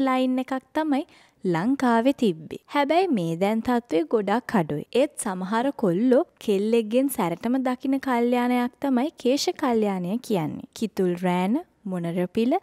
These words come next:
අරක මේක කියලා හෙනටම උඩින් තිබ්බ කොණ්ඩෙ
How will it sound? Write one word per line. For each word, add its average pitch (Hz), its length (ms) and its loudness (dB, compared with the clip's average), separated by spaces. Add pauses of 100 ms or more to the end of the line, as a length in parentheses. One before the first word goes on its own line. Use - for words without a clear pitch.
(340)
අරක 190 300 -2 (120)
මේක 269 200 -2 (140)
කියලා 285 320 -4
හෙනටම 226 480 -2
උඩින් 180 400 -4
තිබ්බ 247 260 -2 (140)
කොණ්ඩෙ 170 340 -2